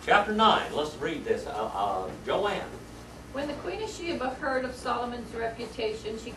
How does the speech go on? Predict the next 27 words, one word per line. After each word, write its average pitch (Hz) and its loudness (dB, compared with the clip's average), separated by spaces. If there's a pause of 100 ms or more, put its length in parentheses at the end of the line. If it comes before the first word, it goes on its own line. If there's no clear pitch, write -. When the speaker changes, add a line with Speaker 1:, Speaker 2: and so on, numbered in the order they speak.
Speaker 2:
came 277 -4 (140)
to 254 -4 (140)
Jerusalem 240 -6
to 208 -8
test 247 -6
him 233 -6
with - -6
hard 214 0
questions. - -6 (680)
She 254 -2
arrived 233 2
with 220 -6
a 220 -2
large 240 0 (100)
group 240 -8
of 214 -2
attendants 233 -6
and 220 -6
a 190 -4
great 214 -2
caravan 190 -4
of 190 -8
camels 196 -8
loaded 196 -4
with - -6
spices, 214 -4
huge 208 -8